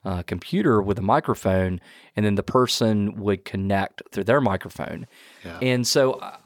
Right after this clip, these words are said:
Speaker 1: instead, I, I was trying to find a little bit better audio quality instead of depending on an internet connection. So I wanted to f-, make phone calls to people, and I wanted to figure out how to record phone calls. And so what I did is I watched a really cool video, and I'll include it in the link here,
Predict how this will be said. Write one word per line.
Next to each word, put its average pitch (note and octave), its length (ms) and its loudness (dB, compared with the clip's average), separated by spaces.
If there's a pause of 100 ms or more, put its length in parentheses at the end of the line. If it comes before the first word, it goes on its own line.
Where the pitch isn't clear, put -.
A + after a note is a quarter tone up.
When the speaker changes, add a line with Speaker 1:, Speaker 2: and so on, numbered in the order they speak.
(360)
Speaker 1:
instead, G#3 460 -2
I, B2+ 300 -2
I - 20 -2
was C#3+ 160 0
trying A3+ 220 0
to B3+ 80 0
find C#3+ 180 2
a B2 40 2
little C#3+ 180 2
bit B2+ 160 0
better A2+ 340 2
audio C#3+ 320 4
quality A2 460 2
instead G#2+ 320 0
of G2+ 80 -2
depending G#2+ 360 -6
on G2 120 -4
an G2 80 -8
internet B2+ 400 -6
connection. G#2 560 -10 (500)
So C3+ 540 2
I B2+ 120 4
wanted C#3+ 280 2
to A#2+ 80 -2
f-, - 240 -10 (160)
make B2 300 0
phone F3+ 380 2
calls F#2 500 -2
to F#2 80 -6
people, - 520 -8 (200)
and A2 140 0
I A2+ 40 4
wanted C3 260 2
to C3 60 -2
figure A#2 240 2
out G#2+ 120 0
how A#2+ 100 0
to A2+ 60 2
record G#2 360 -2
phone A#2 220 0
calls. - 400 -6 (360)
And G#2+ 100 -4
so D3+ 120 4
what C#3 140 6
I C3+ 60 6
did D3 240 4
is D3 120 2
I A2+ 80 6
watched A#2+ 320 2
a A2 40 2
really B2+ 200 4
cool A2+ 180 2
video, A2+ 300 4
and G2+ 100 4
I'll G#2+ 140 4
include G#2+ 400 -2
it - 40 -6
in G2 100 -4
the F2+ 80 -6
link A2 260 -2
here, F#2+ 340 -6